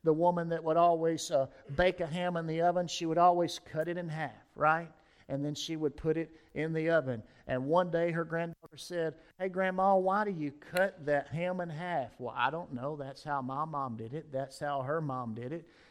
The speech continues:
So one day she gets on the phone. Her grand-, her grandmother is still alive. And she goes, "Grandma,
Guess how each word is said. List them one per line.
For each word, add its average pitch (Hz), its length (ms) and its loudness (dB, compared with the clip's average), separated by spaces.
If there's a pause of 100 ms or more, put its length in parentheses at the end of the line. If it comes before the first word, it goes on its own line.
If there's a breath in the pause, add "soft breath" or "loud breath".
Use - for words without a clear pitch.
So 165 160 -6
one 165 240 0
day 160 140 0
she 165 180 -8
gets 170 240 -8
on 165 100 -4
the 156 80 -4
phone. 170 360 2
Her 151 100 -2
grand-, 165 300 0 (160 loud breath)
her 233 180 12
grandmother 143 560 0
is 135 80 -6
still 156 260 0
alive. 147 440 2
And 180 80 -10
she 190 120 -12
goes, 180 240 -2
"Grandma, 208 500 2